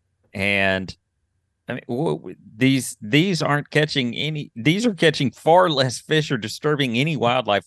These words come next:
far less than the nets that get drifted and torn and, uh, you know, end up all over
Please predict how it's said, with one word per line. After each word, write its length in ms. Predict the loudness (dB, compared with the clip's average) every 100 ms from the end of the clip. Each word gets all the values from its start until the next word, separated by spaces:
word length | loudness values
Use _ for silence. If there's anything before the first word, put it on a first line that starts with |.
| _
far 260 | -4 -2 -2
less 380 | -4 -4 -6
than 340 | -2 -2 -2 -6 _ _ -2
the 140 | 0
nets 480 | 2 2 2 -4 -6
that 240 | -4 -2
get 180 | -4 -4
drifted 580 | 2 2 2 0 0 0
and 260 | -6 -8 0
torn 440 | 2 4 2 0
and, 380 | -4 -6 -8 -12 _ -12
uh, 60 | -10
you 160 | -2 2
know, 160 | 0 2
end 220 | 2 4
up 220 | 2 0
all 400 | 4 6 6 2 -6 2
over 640 | 4 6 6 4 0 0